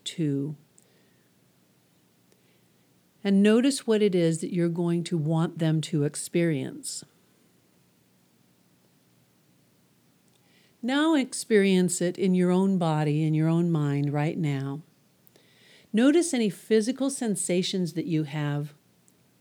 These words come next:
with this thought that you are building. Notice how those sensations feel, where they are in your body,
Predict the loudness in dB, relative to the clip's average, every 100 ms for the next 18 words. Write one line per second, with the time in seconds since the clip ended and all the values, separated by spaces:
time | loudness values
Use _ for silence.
0 | -10 -2 -2 -2 -6 -4 -2 -4 -6 -4
1 | -2 -4 -6 -4 -2 0 -2 -2 -2 -4
2 | -6 -10 -14 _ _ _ _ _ _ _
3 | _ _ _ _ _ _ _ _ _ _
4 | _ -2 2 2 0 -2 0 2 2 0
5 | 0 -2 -2 -2 -2 -2 -4 -6 -10 -4
6 | 0 2 0 0 2 2 2 0 0 0
7 | 0 0 -2 -4 -6 -6 -6 -6 -6 -8